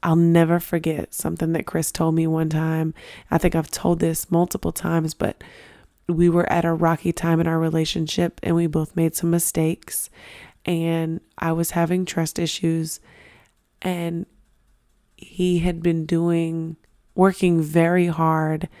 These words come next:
to fix our relationship. And one day he said to me, "I'm working as hard as I can to fix this, but what are you doing about it?"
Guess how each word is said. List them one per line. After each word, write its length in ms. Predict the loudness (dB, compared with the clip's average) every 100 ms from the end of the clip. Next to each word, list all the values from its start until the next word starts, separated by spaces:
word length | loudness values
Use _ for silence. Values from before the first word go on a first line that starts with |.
| -20 -20 -2
to 120 | -2
fix 380 | 2 0 0 -2
our 120 | -2
relationship. 920 | 0 0 -2 -2 -6 -6 -6 -8 -10 -18 -20 -20 -12 -2
And 220 | 0 2
one 220 | 0 0
day 180 | 0 -2
he 140 | -4
said 320 | -4 -2 -2 -2
to 120 | -2
me, 340 | 0 0 -2 -6 -16 -20 _
"I'm 300 | 4 4 4
working 460 | 2 0 -2 0 0
as 140 | 0
hard 260 | -2 0 0
as 120 | 0
I 100 | -2
can 360 | -2 -2 -2 -2
to 120 | -6
fix 380 | -4 -8 -8 -10
this, 380 | -10 -10 -14 -16 -20 -20 -20 -20 _ _
but 340 | -2 0 0 2
what 160 | 4
are 100 | 4
you 300 | 2 2 2
doing 380 | 2 0 0 -2
about 320 | -4 -6 -8
it?" 120 | -10